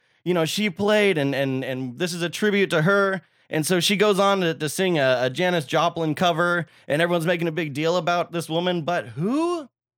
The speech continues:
is she? That is the question on everyone's mind, I'm assuming. And so I did some digging,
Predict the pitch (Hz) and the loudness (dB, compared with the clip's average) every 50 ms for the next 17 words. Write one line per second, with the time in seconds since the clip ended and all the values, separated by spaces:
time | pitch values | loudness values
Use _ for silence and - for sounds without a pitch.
0 | _ _ _ _ - 180 190 220 233 208 - - - - - 87 82 78 - - | _ _ _ _ -8 -4 -2 -2 -2 -2 -4 -6 -6 -6 -8 -10 -12 -16 -20 -20
1 | _ _ _ _ _ _ _ _ - - 139 165 185 - 185 185 175 156 147 127 | _ _ _ _ _ _ _ _ -8 -2 0 0 2 2 2 0 0 -2 -4 -8
2 | - 143 156 143 - - 165 185 185 196 - - 139 127 120 123 117 123 131 135 | -6 -6 -6 -4 -2 0 2 2 2 2 0 0 0 0 2 2 2 2 2 2
3 | 139 143 143 139 131 131 135 143 160 180 185 190 180 156 147 147 131 131 135 131 | 0 0 0 0 -2 -2 -2 0 0 2 2 2 2 2 2 0 0 0 -2 -2
4 | 120 - - 135 131 127 127 123 123 131 127 _ _ _ _ _ _ _ - - | -4 -4 -4 -2 -2 0 0 -2 -2 -4 -8 _ _ _ _ _ _ _ -4 0
5 | - 220 208 - 240 233 233 214 262 240 196 262 262 233 294 277 196 131 101 | 0 2 4 6 6 6 6 6 4 2 4 2 4 4 4 4 2 0 -4